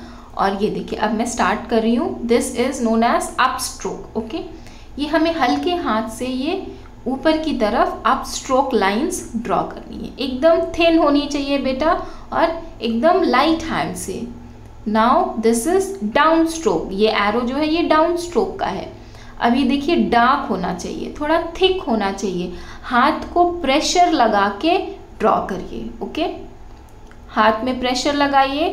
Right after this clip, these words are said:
और ड्रॉ करिए। और ये down stroke जो होती है वो thick होना चाहिए and जो अप stroke होगा वो thin होना चाहिए and with light hand। Down stroke की जो लाइंस है वो thick होनी चाहिए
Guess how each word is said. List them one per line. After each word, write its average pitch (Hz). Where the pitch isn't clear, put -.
और 294
ड्रॉ 202
करिए। -
और 202
ये 247
down 233
stroke 294
जो 302
होती 320
है 330
वो 359
thick 202
होना -
चाहिए -
and 202
जो -
अप 254
stroke 294
होगा 311
वो 302
thin 370
होना 302
चाहिए 311
and 262
with 415
light 320
hand। 226
Down 269
stroke 339
की 339
जो 330
लाइंस 302
है 349
वो 226
thick 311
होनी 320
चाहिए 330